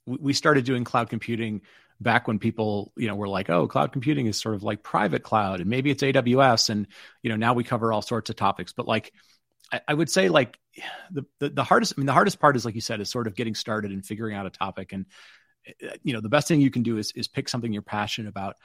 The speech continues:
I, I would say this now, having done this thing for a million years, um, you will,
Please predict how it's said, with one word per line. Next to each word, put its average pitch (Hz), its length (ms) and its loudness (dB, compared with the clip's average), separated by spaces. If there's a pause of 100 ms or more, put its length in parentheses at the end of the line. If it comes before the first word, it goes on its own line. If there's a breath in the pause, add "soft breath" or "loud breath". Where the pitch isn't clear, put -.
(340 soft breath)
I, 120 140 -6
I 143 40 0
would 147 160 2
say 185 220 4
this 139 420 4
now, 117 260 -2
having 110 380 -4 (180)
done 113 200 -4
this 113 160 -4
thing 104 160 -6
for 104 360 -8
a 113 60 -12
million 110 340 -4
years, 107 360 -4 (340 soft breath)
um, 110 460 -2 (320)
you 131 200 0
will, 139 300 2